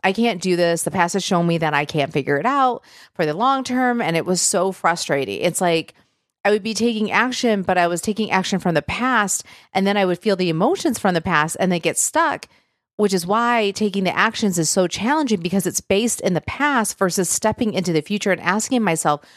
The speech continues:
what would I need to do to live for my future self? What does my future self need me to do today that would show me, "Hey, this is what you need to do"?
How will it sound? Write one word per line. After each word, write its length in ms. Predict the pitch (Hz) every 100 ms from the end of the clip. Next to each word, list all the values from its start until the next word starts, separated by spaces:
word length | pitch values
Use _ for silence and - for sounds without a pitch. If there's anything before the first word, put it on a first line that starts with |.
| - - _
what 180 | 190 214
would 120 | 285
I 120 | 320
need 200 | 294 233
to 100 | 226
do 240 | 180 170 165
to 160 | 196
live 260 | 165 165 160
for 100 | 175
my 160 | 160 151
future 300 | 160 147 147
self? 360 | - 139 95 - - - -
What 160 | 208
does 160 | 269 277
my 160 | 277
future 320 | 269 220 226 214
self 340 | - 165 160 -
need 340 | 175 180 220
me 200 | 240 247
to 120 | - 220
do 220 | 185 180
today 720 | - 151 - 139 92 143 226 - _ _
that 120 | 196
would 140 | 180 190
show 580 | - - 202 226 247 240 _ _
me, 500 | 196 180 165 160 165 _ _ _ -
"Hey, 420 | 185 233 135 - _ -
this 220 | 220 220
is 120 | 277
what 220 | 240 233
you 160 | 175 208
need 240 | 190 190
to 120 | - 170
do"? 360 | 165 135 -